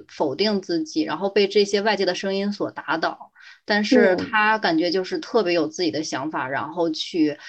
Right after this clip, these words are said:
Speaker 1: 去学、去进修，然后去远渡重洋这样子，然后活出了自己。我就觉得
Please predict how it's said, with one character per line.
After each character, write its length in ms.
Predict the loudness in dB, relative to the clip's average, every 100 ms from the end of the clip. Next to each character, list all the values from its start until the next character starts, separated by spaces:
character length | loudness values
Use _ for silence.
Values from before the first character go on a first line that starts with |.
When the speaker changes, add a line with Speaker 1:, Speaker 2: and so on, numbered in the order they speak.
| -18 -12
Speaker 1:
去 180 | -8
学、 360 | -8 -6 -4 -2
去 180 | -2 -6
进 280 | -2 0 2
修， 360 | 0 0 0
然 160 | 0 -2
后 180 | -2 -4
去 200 | -2 -2
远 200 | -2 -2
渡 160 | -2 -2
重 260 | -2 0
洋 260 | 0 0 -4
这 80 | -2
样 240 | -2 -4
子， 160 | -8 -8
然 120 | -6
后 120 | -6
活 220 | -6 -4 -4
出 180 | 0
了 140 | 2 2
自 220 | -2 -10
己。 220 | -10 -14
我 160 | -8 -4
就 120 | -4
觉 200 | -2 0
得 200 | 0 0